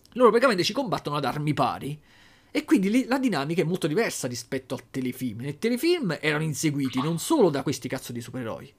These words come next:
ma anche dalle autorità.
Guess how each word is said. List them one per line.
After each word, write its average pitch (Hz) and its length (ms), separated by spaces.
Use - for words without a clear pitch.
ma 160 200
anche 277 720
dalle 160 380
autorità. 147 840